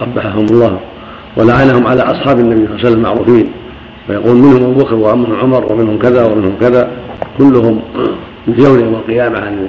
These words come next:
الصراط لأنهم ارتدوا بسبب أنهم لم يعطوا عليا حقه ولم يعطوا فاطمة حقها"، وهذا من ظلمهم وجهلهم وكفرهم، نسأل الله العافية.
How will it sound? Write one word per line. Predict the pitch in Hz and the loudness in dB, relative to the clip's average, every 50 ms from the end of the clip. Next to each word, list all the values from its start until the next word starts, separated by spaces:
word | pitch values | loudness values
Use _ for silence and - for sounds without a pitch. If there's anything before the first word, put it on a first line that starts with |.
| 95 - | -10 -10
الصراط | - 110 110 123 123 120 - 107 | -10 -6 -4 -2 -2 -2 -2 -4
لأنهم | 107 110 113 113 113 | -4 -4 -4 -4 -4
ارتدوا | 113 107 - 127 123 117 113 120 110 - - - - - - - - - - - - - - - 104 | -6 -4 -4 -4 -2 0 0 0 -2 -2 -6 -14 -20 -20 -20 -18 -18 -18 -18 -18 -20 -20 -16 -12 -8
بسبب | 110 104 120 117 117 113 117 | -2 0 2 2 2 2 2
أنهم | 117 113 113 113 113 104 101 101 110 110 - - - - - - - - - - - | 0 0 0 -2 -2 -2 0 0 0 -2 -4 -6 -14 -20 -20 -20 -20 -20 -16 -4 0
لم | 107 135 135 127 120 117 107 110 113 117 | 2 4 4 6 6 4 4 2 0 0
يعطوا | 113 110 110 117 117 | -2 -2 -2 -2 -2
عليا | 113 113 117 120 104 95 | 0 0 0 0 0 0
حقه | - 120 117 - - 110 104 113 | -2 -2 -2 -2 -2 -4 -2 -2
ولم | 113 113 107 | -2 -2 -2
يعطوا | 117 113 - 113 | -4 -2 -2 -2
فاطمة | 110 117 113 - 117 113 107 | -2 -2 -2 -2 -2 -4 -4
حقها"، | - 113 104 - - 117 120 120 - - - - - - - - - - - - 135 | -4 -6 -8 -6 -4 -2 -2 -2 -2 -4 -8 -14 -16 -18 -20 -20 -20 -20 -16 -6 -2
وهذا | 151 160 170 147 | 0 0 2 2
من | 139 127 123 120 120 - - - - - - - 107 104 | 2 2 2 0 -2 -4 -8 -12 -12 -16 -16 -14 -4 0
ظلمهم | 117 147 151 143 135 123 117 123 113 107 | 2 4 6 6 4 4 2 2 0 0
وجهلهم | 110 - 110 107 113 113 107 107 101 113 | 0 0 0 0 0 0 0 -2 -2 -2
وكفرهم، | 110 - 135 113 120 104 107 104 101 98 | -2 -2 -2 0 0 0 0 -2 -2 -6
نسأل | 95 95 95 | -6 -6 -6
الله | 95 101 101 92 | -6 -4 -6 -6
العافية. | 90 95 92 - - - | -8 -10 -12 -12 -14 -18